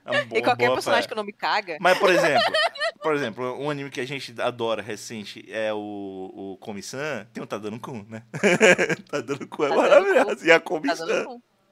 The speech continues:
Speaker 1: Então
Speaker 2: Exatamente. E a Komi-san, exatamente. Todos
Speaker 1: E
Speaker 2: os
Speaker 1: lá,
Speaker 2: nomes
Speaker 1: e,
Speaker 2: são
Speaker 1: e lá tem alguns nomes mais criativos que esses, que, é, que eu sei que é pra piada, tipo Osamu Namijimi, né, que é a amiga de infância, então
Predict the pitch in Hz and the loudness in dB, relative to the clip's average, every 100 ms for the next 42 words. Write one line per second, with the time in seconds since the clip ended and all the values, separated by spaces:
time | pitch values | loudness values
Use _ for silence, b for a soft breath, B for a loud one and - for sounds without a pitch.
0 | _ - 190 165 151 180 170 196 226 214 | _ -8 -6 -6 -6 -8 -10 -6 0 0
1 | 208 185 170 262 349 285 - 175 151 240 | 0 -10 -10 -10 -12 -12 -18 -20 -18 -18
2 | 285 254 196 214 196 254 262 220 190 208 | -16 -16 -16 -12 -2 -2 0 6 6 6
3 | 233 - 233 262 - 185 160 - - 156 | 2 -6 -8 -10 -4 4 6 6 4 0
4 | 135 139 135 127 135 135 147 165 - 202 | 0 -4 -8 -8 -8 -6 -6 -6 -6 -6
5 | - 147 151 170 - 226 147 143 120 113 | -6 -6 -6 -6 -10 -6 -4 -4 -6 -12
6 | - - - 120 117 120 117 120 113 117 | -14 -12 -4 0 0 -2 -4 -6 -6 -6
7 | 135 160 233 127 113 120 117 110 113 127 | -6 -4 2 0 0 -12 -10 -8 -6 -6
8 | 147 147 160 127 131 113 101 101 104 98 | -6 -8 -8 -6 -8 -8 -8 -8 -6 -8
9 | 98 107 113 123 - 113 92 - 87 - | -8 -10 -10 -12 -10 -12 -14 -20 -20 -20
10 | 101 | -20